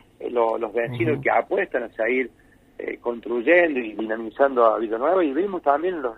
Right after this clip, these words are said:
Speaker 1: los informes, ¿no?, de que ha sido una de las ciudades que más ha, que más ha crecido en la provincia de Córdoba, y eso nos pone contentos, porque estamos yendo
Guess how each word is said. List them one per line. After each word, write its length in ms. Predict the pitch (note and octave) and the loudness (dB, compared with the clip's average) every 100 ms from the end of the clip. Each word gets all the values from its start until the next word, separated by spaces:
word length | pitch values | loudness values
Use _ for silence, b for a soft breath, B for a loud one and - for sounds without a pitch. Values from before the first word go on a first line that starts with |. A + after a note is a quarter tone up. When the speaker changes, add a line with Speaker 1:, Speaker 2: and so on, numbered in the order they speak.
| - | -14
Speaker 1:
los 160 | A#3 - | -20 -18
informes, 480 | A2+ - A3 E3 B2 | -6 2 4 4 0
¿no?, 100 | C3+ | -2
de 120 | B2 | -2
que 100 | - | -6
ha 60 | B2+ | -8
sido 160 | C#3+ C#3+ | -6 -6
una 80 | B2 | -6
de 60 | G#2 | -10
las 80 | |
ciudades 440 | - B2+ C#3 C#3 A#2 b b b _ _ - | -4 4 6 6 4 b b b _ _ -12
que 120 | A2 | -4
más 220 | B2+ C#3 - _ _ _ _ - | -2 -2 -6 _ _ _ _ -12
ha, 100 | - _ _ _ | -12 _ _ _
que 120 | - | -14
más 160 | - C3+ | -8 -6
ha 80 | C3 | -6
crecido 440 | A2+ A2 D3+ D3 | -10 -10 -6 -4
en 80 | B2 | -4
la 80 | A2 | -6
provincia 440 | G#2+ A#2+ A#2+ B2 | -8 -10 -8 -8
de 60 | - | -2
Córdoba, 320 | D#3 G#3 D#3+ | 0 0 -2
y 80 | F#3+ | -4
eso 180 | - E3 | -8 -14
nos 100 | - | -8
pone 220 | E3+ D#3+ | -8 -4
contentos, 500 | C#3+ D#3 G3+ E3 - | -6 -4 -6 -6 -10
porque 420 | A2+ - A2+ A2 | -14 -10 -6 -4
estamos 340 | - D#3 D3 | 0 0 2
yendo 360 | C#3+ E3+ C#3+ | 2 4 4